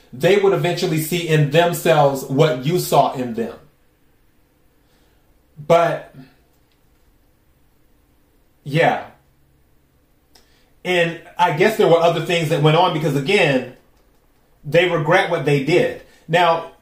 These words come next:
going back to the other card that was at the bottom of the deck when I first started,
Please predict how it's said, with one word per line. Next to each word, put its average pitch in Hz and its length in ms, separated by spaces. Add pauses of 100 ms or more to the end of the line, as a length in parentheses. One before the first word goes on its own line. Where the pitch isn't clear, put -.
going 214 260
back 208 200
to 190 80
the 160 180
other 220 280
card 165 320
that 147 100
was 143 120
at 147 100
the 135 80
bottom 143 280
of 131 100
the 127 60
deck 139 240
when 143 100
I 135 80
first 131 300
started, 131 520